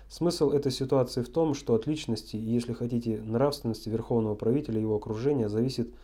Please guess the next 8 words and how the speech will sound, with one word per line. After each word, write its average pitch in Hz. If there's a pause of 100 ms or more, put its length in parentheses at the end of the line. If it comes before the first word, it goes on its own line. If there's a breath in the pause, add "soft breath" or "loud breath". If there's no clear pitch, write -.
(160 loud breath)
стратегический 123
вектор 120
развития 110
государства, 113
а 113
не 117
в 120
том, 110